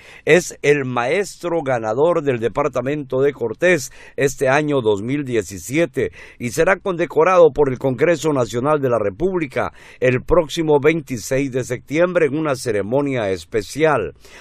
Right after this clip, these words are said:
Roberto López Ventura es el maestro que ha llevado la tecnología a su centro educativo, el Centro Básico Padre Claret,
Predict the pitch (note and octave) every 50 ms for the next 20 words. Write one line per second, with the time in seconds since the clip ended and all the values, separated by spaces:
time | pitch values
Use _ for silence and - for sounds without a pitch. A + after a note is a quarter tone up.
0 | - - - C#3 D3+ F3 F3 F3 F#3 A#3 G#3+ G3 - _ _ - F3+ E3+ D#3 C3+
1 | C3 B2+ C#3 F3 G#3+ G3+ B2+ - D#3 D3 A2+ F2 D#2+ G2 F#2+ B2 B2+ B2 A#2 G2
2 | - F3 F#3+ F3 D3 A2 F2+ D#2+ - - - - - - - - - E3+ - G3
3 | F#3 E3 C#3+ A#2+ B2 D3+ F3+ F3 - - E3+ C3 A2 - D3 D3+ D#3 C#3 A2 B2
4 | C#3 G3 D3 C#3 A#2 G#2 F#2+ - A2 G2 G2 G#2 A2 A#2 A#2 G#2+ A2+ D#3 E3 D#3+
5 | D3+ D3 C3 - - - - - - - B2 B2 B2 B2 A2 F3+ G#3+ G#3 F#3 F#3+
6 | D#3 C#3+ A#2+ G#2+ G2 G2 F2 - C#3+ D3+ C#3+ A#2 F#2+ E2+ D#2+ - - - - -
7 | - - A2+ A2 A2 G2 - C#3+ C#3 C#3+ C3 D#3 D3+ D3+ D3+ D3+ C#3+ C3+ D3+ D#3
8 | C3 - - D#3+ D#3 C#3+ - - D3 D3 D3+ D3+ D3+ D#3 C#3+ B2+ - - B2+ A#2+
9 | A2+ A#2 C3+ F3 F#3 E3